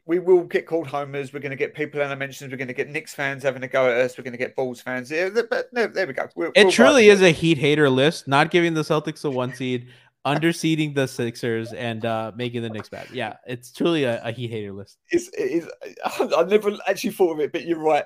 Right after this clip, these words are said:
Speaker 1: It is a real Heat hater list.
Speaker 2: Yeah.
Speaker 1: Brilliant stuff. Um, G, I've taken up way too much of your time, but I really appreciate you coming on. Um, I hope and pray we are gonna, we're gonna see, of course, Hangover Time back again this year, yeah?
Speaker 2: Yes, sir.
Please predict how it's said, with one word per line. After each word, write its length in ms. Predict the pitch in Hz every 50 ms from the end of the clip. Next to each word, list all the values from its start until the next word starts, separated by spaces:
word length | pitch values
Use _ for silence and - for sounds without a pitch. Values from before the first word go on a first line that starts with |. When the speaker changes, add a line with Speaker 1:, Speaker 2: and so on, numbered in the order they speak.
| _ -
Speaker 1:
It 100 | 175 139
is 140 | 165 156 147
a 80 | 160
real 340 | 160 160 165 170 165 165 -
Heat 200 | - 165 151 -
hater 300 | - 156 147 139 127 143
list. 280 | 139 139 147 - - -
Speaker 2:
Yeah. 120 | 147 127
Speaker 1:
Brilliant 280 | 156 151 139 143 143 143
stuff. 380 | - - 135 127 135 - - -
Um, 280 | - 147 147 151 147 143
G, 240 | 139 135 165 165 156
I've 120 | 156 147 -
taken 260 | - 151 143 143 147
up 120 | 139 135
way 240 | 143 143 147 147 147
too 200 | 139 - 151 143
much 200 | 143 143 127 -
of 100 | 131 123
your 100 | 135 135
time, 320 | 135 - 135 131 127 123
but 80 | 123 127
I 80 | 101 135
really 300 | 131 131 131 131 131 131
appreciate 520 | 127 - - 135 123 - - 131 127 123
you 80 | 127 123
coming 300 | - 135 127 127 127 131
on. 240 | 131 127 127 131 _ _ _ _ _ _ - -
Um, 380 | 139 143 139 135 131 135 143 - - _ _ _ _ -
I 360 | - 147 151 147 147 143 151 - _ _ _ _ _ _ _ _ _ _ _
hope 380 | - - - - 185 185 180 175
and 140 | 175 160 131
pray 240 | 147 165 147 147
we 180 | 151 151 156 180
are 100 | 175 156
gonna, 200 | - 175 170 -
we're 100 | - 190
gonna 200 | 185 196 180 151
see, 180 | 131 - - 175
of 140 | 151 135 -
course, 420 | - 180 160 135 - - - - _ _ _
Hangover 320 | _ - 151 139 139 123 127
Time 240 | - - 135 131 123
back 180 | 131 127 -
again 200 | 127 123 127 123
this 180 | 120 120 113 -
year, 120 | 123 120
yeah? 160 | 120 127 147 - _ _ _ _
Speaker 2:
Yes, 180 | - 95 87 -
sir. 200 | - 117 135